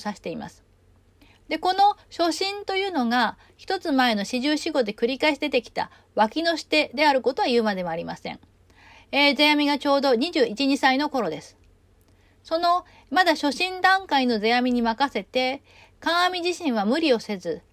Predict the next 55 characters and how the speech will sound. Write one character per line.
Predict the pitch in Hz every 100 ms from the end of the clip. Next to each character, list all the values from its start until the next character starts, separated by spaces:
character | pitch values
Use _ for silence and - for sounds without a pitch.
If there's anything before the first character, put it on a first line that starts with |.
| _ _ _
で | 208 247
き | 247 349
る | 320
こ | 233
と | 226
あ | 233
っ | -
さ | 339 330
り | 226
と、 | - - _ _ _ _ _ -
そ | 330
れ | 381
で | 381 370
い |
て | 339 370 370 _ -
魅 | 269
力 | 320 -
的 | 311 277
に | 262
演 | 254
じ | 226
た。 | 220 202 - _ _ _ _ _ _ _ _
そ | -
れ | 415 466
で | 403
も | 381 285 - - _
彼 | - 294 269
の | 214
芸 | 240 277
の | 220
魅 | 196
力 | 190 -
は | 208 226 - _
ま | 208 208
す | 392
ま | 381
す | 254 214
美 | - 285
し | -
く | 208
見 | 196
え | 175
た | 165
と | 143 _ _ _ 294
い | 214
う |
わ | 180
け | 165
で | 151
す。 | - _ _ _ _ _ _ _ _ _ _ _ _ _ _ - - - _ _
こ | 330 370
れ | 403
こ | 440
そ | 381 311
が、 | 311 302